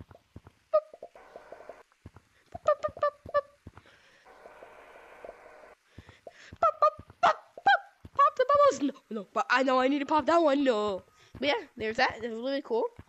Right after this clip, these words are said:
This, it is a popsicle that has a dripping effect. Everyone knew that the popsicle was gonna come. Um, but yeah. Now, the, the last things are the glasses. I could buy, ooh,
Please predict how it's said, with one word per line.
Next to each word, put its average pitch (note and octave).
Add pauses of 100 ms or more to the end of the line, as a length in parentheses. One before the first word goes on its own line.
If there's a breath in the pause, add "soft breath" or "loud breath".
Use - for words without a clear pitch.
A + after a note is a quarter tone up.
(480 loud breath)
This, D4
it A#3+
is B3+
a A#3
popsicle E4+
that B3
has A#3+
a G#3
dripping C4+
effect. D#4+ (140)
Everyone C4
knew B3
that A#3+
the G3
popsicle G#3+
was G#3
gonna A3
come. A3+ (1160)
Um, G#3+
but G#3+
yeah. A3 (680 soft breath)
Now, C#4
the, B3+
the C4
last C4+
things B3+
are A3
the G#3
glasses. E3 (540 loud breath)
I C4
could C4+
buy, B3 (120)
ooh, C4